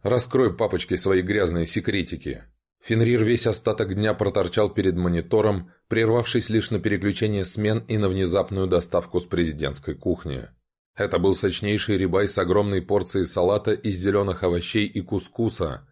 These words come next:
заправленного острым соусом. Лея заглянула к нему на несколько секунд, предупредив об ужине, и буквально испарилась.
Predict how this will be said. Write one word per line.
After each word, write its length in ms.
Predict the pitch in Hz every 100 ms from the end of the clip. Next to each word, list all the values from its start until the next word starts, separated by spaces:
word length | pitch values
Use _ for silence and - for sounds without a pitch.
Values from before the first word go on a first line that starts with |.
| _
заправленного 760 | 80 90 87 90 87 87 87 90
острым 520 | - 76 - 73 71
соусом. 680 | - 82 76 - 65 57 - _ _ _ _
Лея 240 | 85 92
заглянула 460 | 85 85 85 92 95
к 100 | -
нему 180 | 92 92
на 100 | 90
несколько 400 | 90 - 92 85
секунд, 520 | - 87 107 107 - _ _
предупредив 580 | - 120 120 120 113 123 -
об 240 | 107 -
ужине, 400 | - 113 113 113
и 140 | 113 107
буквально 540 | 95 87 92 90 90 87
испарилась. 760 | 85 - 87 87 76 65 -